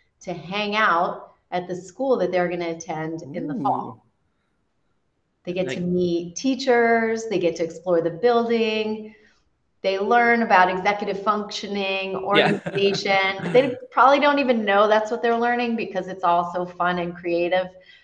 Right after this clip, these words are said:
Speaker 1: Um, but that starts at the end of June.
Speaker 2: Ooh, nice.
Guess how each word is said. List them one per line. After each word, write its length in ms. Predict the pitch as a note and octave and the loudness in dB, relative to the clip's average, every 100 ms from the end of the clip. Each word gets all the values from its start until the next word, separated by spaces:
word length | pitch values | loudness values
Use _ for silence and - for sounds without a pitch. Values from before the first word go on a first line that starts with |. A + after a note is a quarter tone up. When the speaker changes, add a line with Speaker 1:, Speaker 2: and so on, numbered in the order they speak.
| _ _ | _ _
Speaker 1:
Um, 460 | D#3+ D#3+ D#3+ D#3+ - | -6 -4 -4 -10 -10
but 140 | G3+ G3 | -8 4
that 340 | G3 G#3+ - - | 4 4 -4 0
starts 420 | G#3+ F#3+ F#3+ - | 2 4 2 -6
at 220 | F#3 F#3 - | -4 -4 -4
the 200 | E3+ - | -8 -4
end 340 | F#3 F#3 F3+ F#3 | -4 -4 -6 -6
of 140 | E3+ D3+ | -10 -12
June. 560 | - F#3 D#3+ D3+ A#3 E4 - _ - | -16 -10 -8 -6 -8 -10 -14 _ -16
Speaker 2:
Ooh, 260 | A3 D4 C3+ | -12 -10 -10
nice. 560 | B2 F3 C#3+ A2+ - | -8 -6 -6 -8 -12